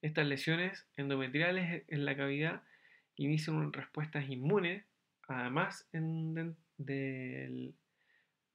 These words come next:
fluido peritoneal, donde principalmente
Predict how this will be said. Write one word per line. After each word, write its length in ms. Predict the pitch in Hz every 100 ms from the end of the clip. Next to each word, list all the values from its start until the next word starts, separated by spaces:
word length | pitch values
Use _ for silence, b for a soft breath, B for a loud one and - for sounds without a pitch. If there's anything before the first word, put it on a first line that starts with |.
| _
fluido 420 | 143 135 147 151
peritoneal, 720 | 170 185 185 185 160 170 185 _ _ _ _ _ _ -
donde 340 | 156 175 180
principalmente 1120 | 160 160 156 147 156 156 165 160 170 170 175